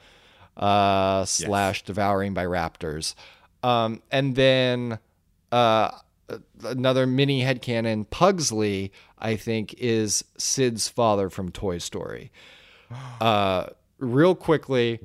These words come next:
Speaker 2: Whoa.
Speaker 1: I mean, Sid is twisted. And, but if you view it from the lens of, like, he's an Addams,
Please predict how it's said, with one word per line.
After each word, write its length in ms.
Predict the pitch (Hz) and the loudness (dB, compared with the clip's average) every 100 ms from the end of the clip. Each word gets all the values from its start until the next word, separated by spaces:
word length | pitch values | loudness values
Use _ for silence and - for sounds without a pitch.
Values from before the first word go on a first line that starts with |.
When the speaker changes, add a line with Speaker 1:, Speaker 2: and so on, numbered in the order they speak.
| 87 | -14
Speaker 2:
Whoa. 1300 | 87 92 101 98 92 87 87 82 80 73 73 73 71 | -12 -6 -4 -2 -4 -6 -10 -10 -12 -14 -16 -18 -6
Speaker 1:
I 40 | 156 | -2
mean, 120 | 160 | -2
Sid 200 | - 233 | 0 2
is 120 | 180 | 2
twisted. 580 | - - 131 - 90 78 - | 0 -2 0 -2 -6 -6 0
And, 140 | 156 151 | 0 2
but 220 | 139 160 | 4 6
if 120 | 160 | 6
you 100 | 175 | 2
view 220 | 147 214 240 | 0 0 0
it 60 | |
from 140 | - 185 | 0 0
the 100 | 175 | 2
lens 280 | 160 160 151 | 4 2 2
of, 120 | 139 | 4
like, 260 | 131 - - _ _ _ | 4 2 -6 _ _ _
he's 480 | _ - 151 143 113 | _ -2 2 2 2
an 120 | 110 | 0
Addams, 840 | 95 127 180 135 104 117 117 - | 0 2 2 2 0 -2 -4 -4